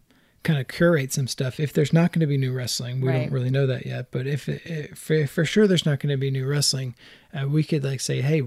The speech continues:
Speaker 1: this week, uh, Christina and I are gonna watch this, this, and this, and you guys can watch it too, and then we'll talk about it on, on the podcast." Like, that's something we could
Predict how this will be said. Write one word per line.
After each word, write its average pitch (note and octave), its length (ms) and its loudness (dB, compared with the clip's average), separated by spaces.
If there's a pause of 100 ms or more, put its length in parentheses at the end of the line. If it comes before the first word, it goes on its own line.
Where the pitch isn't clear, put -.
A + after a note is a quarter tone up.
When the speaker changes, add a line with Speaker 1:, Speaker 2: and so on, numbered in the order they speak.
(140)
Speaker 1:
this D#3+ 320 0
week, C#3+ 360 -2 (1160)
uh, B2+ 200 -14
Christina F#3+ 380 0
and D3 100 0
I C3 100 -4
are B2+ 100 -4
gonna C3+ 180 -2
watch C3+ 380 -4
this, C#3 220 -4
this, C3+ 240 -2
and C3+ 120 -2
this, F3 280 2
and C#3+ 100 0
you D3 100 2
guys C#3 200 -2
can D3 120 -4
watch C3+ 220 -4
it C3+ 80 -10
too, D#3 220 0
and C3+ 100 -2
then C3 100 -2
we'll C3 80 -6
talk C3+ 240 -8
about C3 280 -4
it - 300 -12
on, B2 200 -6
on C#3 160 -4
the A#2+ 80 -4
podcast." C3+ 600 -6
Like, C#3 140 -6
that's C#3 240 -4
something C#3 400 -2
we C3 80 -6
could A#2 300 -10